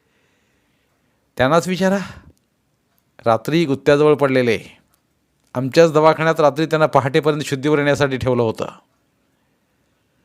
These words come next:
"र-, रात्री वरात होती डॉक्टर." यंकोजी कारण सांगू लागला. "वरातीत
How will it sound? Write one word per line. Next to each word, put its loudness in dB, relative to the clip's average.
"र-, -2
रात्री 0
वरात 4
होती -4
डॉक्टर." -2
यंकोजी -4
कारण -2
सांगू -10
लागला. -8
"वरातीत 2